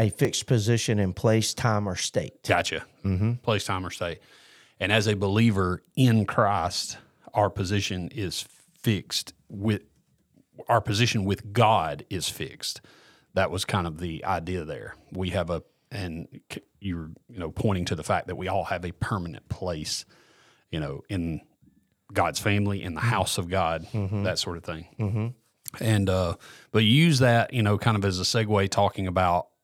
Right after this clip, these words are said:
Speaker 2: you know, our annual series as to why, 'cause this was a one-off message, right? Uh,
Speaker 1: Right.
Speaker 2: specifically geared towards communion, knowing we were gonna have,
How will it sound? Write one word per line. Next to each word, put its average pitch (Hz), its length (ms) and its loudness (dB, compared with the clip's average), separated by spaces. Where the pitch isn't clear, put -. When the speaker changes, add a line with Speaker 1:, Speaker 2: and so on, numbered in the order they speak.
Speaker 2:
you 101 100 -4
know, 85 200 -4
our 82 280 0
annual 104 440 2
series 87 640 -2
as 87 140 0
to 107 80 2
why, 92 220 4
'cause 98 200 0
this 139 180 2
was 104 140 0
a 92 60 4
one-off 87 560 0
message, 85 560 -4
right? 87 360 -4
Uh, 95 160 -4
Speaker 1:
Right. 92 220 4
Speaker 2:
specifically 92 760 -4
geared 85 320 -6
towards 80 520 -6
communion, 98 540 0
knowing 117 320 4
we 107 100 4
were 98 160 2
gonna 95 160 2
have, 87 560 0